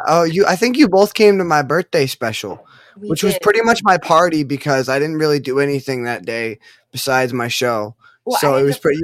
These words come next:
Speaker 2: cut off because of my power, remember? I was
Speaker 1: Oh,
Speaker 2: on
Speaker 1: yeah, oh,
Speaker 2: five.
Speaker 1: you, yeah, you popped, but yeah, but, oh, okay, but you,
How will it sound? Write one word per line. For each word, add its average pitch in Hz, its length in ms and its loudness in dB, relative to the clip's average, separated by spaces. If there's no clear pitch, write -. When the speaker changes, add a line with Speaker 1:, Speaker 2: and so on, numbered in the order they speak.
Speaker 2:
cut - 120 -12
off 247 240 -12
because 214 240 -14
of 208 60 -16
my 196 120 -16
power, 196 440 -12
remember? 196 440 -16
I 202 100 -12
was 104 80 -4
Speaker 1:
Oh, 175 100 4
Speaker 2:
on 185 80 6
Speaker 1:
yeah, 180 80 2
oh, 175 180 4
Speaker 2:
five. 160 80 -8
Speaker 1:
you, 190 220 -2
yeah, 196 220 2
you 196 160 0
popped, - 280 2
but 233 80 0
yeah, 180 200 6
but, 160 160 0
oh, 175 140 2
okay, 143 220 -4
but 147 240 -4
you, 190 140 2